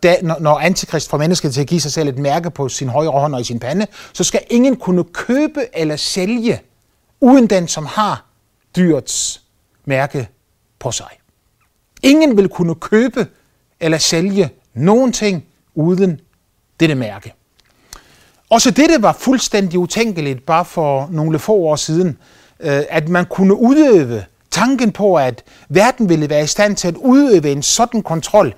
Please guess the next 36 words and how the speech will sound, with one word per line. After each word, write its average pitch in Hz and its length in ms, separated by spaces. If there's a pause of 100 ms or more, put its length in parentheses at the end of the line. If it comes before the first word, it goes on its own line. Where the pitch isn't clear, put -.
(360)
at 165 140
man 170 120
ikke 233 160
kan 170 200
købe 294 460
eller 160 140
sælge 226 400
noget 185 500 (240)
uden 233 440 (340)
et 262 240
bestemt 196 420
mærke. 196 360 (1300)
I 180 100
dag 208 220
er 180 120
det 180 100
jo 151 60
sådan, 180 360
at 123 140
mange 151 260
af 156 160
os 127 300
meget 156 320
sjældent 160 340
går 131 80
rundt 143 260
med 127 80
kontanter. 170 460 (720)
Øh, - 100
der 127 360
kan 165 120
godt 175 180
gå 160 100
mange 156 260
måneder 175 580
imellem, 135 400